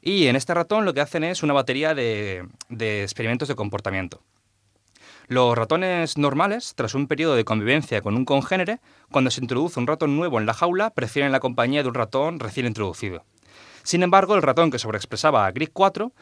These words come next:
no hacía distinción entre un ratón nuevo y uno que le resultaba familiar. Sin embargo, sí hacía distinción entre un ratón y un objeto inanimado.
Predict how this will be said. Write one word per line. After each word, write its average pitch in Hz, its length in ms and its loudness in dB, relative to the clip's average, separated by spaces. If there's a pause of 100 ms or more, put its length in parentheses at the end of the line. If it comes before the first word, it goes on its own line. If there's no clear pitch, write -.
(140)
no 151 120 6
hacía 165 220 2
distinción 120 580 -2
entre 117 220 -4
un 135 100 -2
ratón 123 320 0
nuevo 196 340 -2
y 131 120 0
uno 160 180 2
que 151 80 -2
le 117 80 0
resultaba 110 380 0
familiar. 95 460 -4 (640)
Sin 202 200 4
embargo, 202 360 4
sí 160 200 2
hacía 147 240 2
distinción 135 560 2
entre 104 420 0
un 170 160 4
ratón 196 340 0
y 147 120 2
un 131 80 4
objeto 123 340 -2
inanimado. 98 480 -2